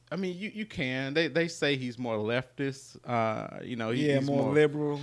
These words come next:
Speaker 1: More, more liberal, definitely. Um, but no, that man have a vast
Speaker 2: Yeah.
Speaker 1: array of, um, people.
Speaker 2: Yeah, from
Speaker 1: Uh,
Speaker 2: doctors to actors, from
Speaker 1: man, from doctors to actors to rappers to, uh, scientists to Scientologists.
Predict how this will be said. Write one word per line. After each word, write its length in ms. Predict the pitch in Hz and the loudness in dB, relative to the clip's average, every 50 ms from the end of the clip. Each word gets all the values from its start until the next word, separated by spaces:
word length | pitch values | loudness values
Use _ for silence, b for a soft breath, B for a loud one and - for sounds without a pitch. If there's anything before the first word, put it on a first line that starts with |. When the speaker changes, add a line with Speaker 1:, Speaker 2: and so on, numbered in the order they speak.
| 147 | -4
Speaker 1:
More, 160 | 135 139 139 135 | -2 0 0 0
more 300 | 117 92 120 131 143 135 | 0 -2 -2 -2 0 0
liberal, 380 | 127 131 135 135 127 139 151 151 | 2 0 0 0 0 -2 -2 0
definitely. 540 | 131 135 131 131 - - 131 131 135 139 135 135 - | 2 4 4 4 4 0 -2 -2 -2 -2 -4 -8 -8
Um, 460 | - 127 123 120 117 113 110 110 110 | -4 -2 -2 0 0 -2 -2 -4 -2
but 340 | 110 117 120 117 104 - b b b b b b b b b - | 0 0 0 0 0 -4 b b b b b b b b b -12
no, 580 | - - 92 92 104 107 110 113 117 117 113 117 | -8 -4 -2 0 2 2 2 4 4 2 4 2
that 140 | 135 143 | 2 2
man 200 | 143 131 120 117 | 2 0 -2 0
have 200 | 135 135 117 104 | 2 0 0 0
a 100 | 107 104 | -2 -4
vast 1120 | 101 101 101 - - 131 135 139 143 143 143 135 131 123 123 120 - - - - - - - - | -6 -8 -8 -6 -2 2 4 6 6 6 6 6 4 4 2 0 -4 -6 -10 -14 -14 -14 -10 -2
Speaker 2:
Yeah. 300 | 127 143 160 170 175 175 | 6 8 10 10 12 12
Speaker 1:
array 160 | 147 147 139 | 10 10 8
of, 160 | 127 120 127 | 6 6 4
um, 420 | 131 127 123 120 120 117 113 120 117 b b b b b - | 2 2 2 2 2 0 -2 -4 -8 b b b b b -4
people. 420 | - 175 165 135 - 127 120 113 117 | -2 -2 -2 -2 -2 -4 -6 -2 4
Speaker 2:
Yeah, 520 | 143 156 165 160 151 147 135 127 123 120 | 8 10 10 12 12 10 8 6 2 0
from 200 | 117 - 139 131 | -2 -4 -2 0
Speaker 1:
Uh, 140 | 139 135 131 | 2 4 6
Speaker 2:
doctors 680 | 151 160 170 170 160 - - - 180 180 175 165 151 147 | 8 8 8 8 6 2 -2 0 2 2 2 2 0 0
to 100 | 151 147 | 2 4
actors, 680 | 151 160 170 170 170 - - - 175 180 180 175 156 | 6 6 6 4 4 0 -4 -2 0 2 2 2 0
from 460 | - - - 147 147 147 143 139 135 127 | -4 -8 -8 -6 -4 -4 -4 -4 -6 -4
Speaker 1:
man, 260 | 160 160 170 160 139 | 0 4 4 4 4
from 180 | - - 135 120 | 4 0 -2 0
doctors 520 | 117 - 151 156 170 165 - 180 165 160 - | 4 6 8 8 8 8 4 0 -2 2 2
to 100 | 180 127 | 4 4
actors 480 | 117 147 156 165 165 - 175 160 165 - | 6 6 6 6 4 2 -2 -2 -2 0
to 120 | - 139 | 0 2
rappers 500 | 123 147 160 165 165 - 170 165 160 160 | 4 6 6 6 4 2 -2 -4 -4 -4
to, 320 | - - 151 123 120 113 107 b b b b b b b b - | -2 0 2 2 2 0 -2 b b b b b b b b -4
uh, 200 | 127 131 127 113 | -2 0 0 -2
scientists 840 | - - - - - 160 160 170 175 175 175 - - 175 160 160 | -4 -6 -2 0 2 2 2 2 2 0 -2 -2 -4 -4 -4 -2
to 80 | - 143 | -4 -6
Scientologists. 1500 | 139 - - 165 160 165 160 151 135 - - - 156 160 170 180 185 175 160 175 175 180 185 226 - - - - - | -6 -2 0 2 4 4 4 2 0 -2 0 4 6 6 8 8 8 6 6 4 4 4 4 2 0 -6 -10 -12 -14